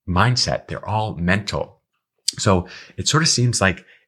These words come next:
it isn't a bad strategy that's gonna cause beginners to fail necessarily. It's bad execution from a weak, uh, mindset. So all these things are mental, mental. Your mindset is really,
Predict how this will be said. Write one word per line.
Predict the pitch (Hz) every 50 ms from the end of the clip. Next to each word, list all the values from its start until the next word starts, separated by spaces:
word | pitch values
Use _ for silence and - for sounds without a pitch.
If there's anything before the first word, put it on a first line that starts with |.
| _
it | - 107 - - -
isn't | 120 139 139 196 202 165 - - 107
a | 104
bad | 92 87 - 90 92 90 87 -
strategy | - - - - - 87 80 80 87 92 98 101 107 120 127 127
that's | 120 113 110 - -
gonna | - 113 113 113
cause | 110 - - 113 117 110 110
beginners | 98 101 104 110 110 110 107
to | - -
fail | 87 - - 98 98 104
necessarily. | 113 113 101 104 104 - - 113 113 113 117 117 - -
It's | - 104 - - - _ _ - - _ _ -
bad | 101 104 113 117
execution | 120 123 123 - - 95 - - - 90 87 - - 92 90 - -
from | - - 90 90 82
a | 85 85 82 87 92
weak, | 87 90 87 85 - - - - - _ _ _ _ _ _ _ - _ -
uh, | - -
mindset. | - 69 85 85 82 85 82 82 - - - -
So | - - - -
all | - 110 117 117
these | 117 117 107 -
things | - 104 95 85
are | 87 82
mental, | 85 80 82 - 90 85 - -
mental. | 87 90 90 90 90 90 87 87 - - - _
Your | 82 87
mindset | 90 98 104 101 - 110 101 - - -
is | 87 82 82
really, | 80 80 80 80 85 85 82 80 82 82 82 -